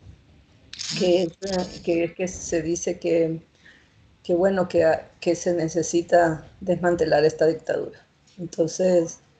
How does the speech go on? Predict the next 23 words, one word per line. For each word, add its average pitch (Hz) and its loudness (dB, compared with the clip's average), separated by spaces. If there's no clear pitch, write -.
han 190 2
habido 202 4
respuestas, 220 2
claro, 202 0
como 185 -4
te 185 0
digo, 190 2
han 185 4
desmantelado 180 0
todo 175 4
lo 165 0
que 165 0
es, - -12
eh, 151 0
lo 170 4
que 175 4
el 165 4
Estado 185 4
debe 170 6
responder, 170 2
eh, 160 2
para 185 2
establecer 170 4